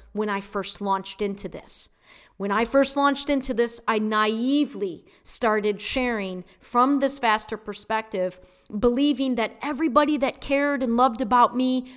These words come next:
before would be able to continue to do so, even though I was revealing myself to be sort of a different version of myself, a more expanded, mature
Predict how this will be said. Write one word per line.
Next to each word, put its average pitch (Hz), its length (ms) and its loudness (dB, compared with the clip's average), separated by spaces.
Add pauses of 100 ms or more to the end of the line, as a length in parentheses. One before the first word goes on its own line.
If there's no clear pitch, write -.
before 240 680 2 (200)
would 240 140 0
be 254 200 -2
able 262 160 -4
to 233 80 -8
continue 254 580 -4
to 247 160 -4
do 294 260 0
so, 196 480 0 (300)
even 285 300 4
though 262 180 2
I 247 80 2
was 220 220 -4
revealing 233 540 -2
myself 196 480 -4
to 202 80 -8
be 214 260 -6
sort 311 340 -4
of 403 100 -2
a 370 80 -2
different 262 520 -2 (320)
version 285 460 2
of 202 180 -6
myself, 180 680 -6
a 226 80 0
more 254 240 4
expanded, 269 960 -4
mature 214 840 -2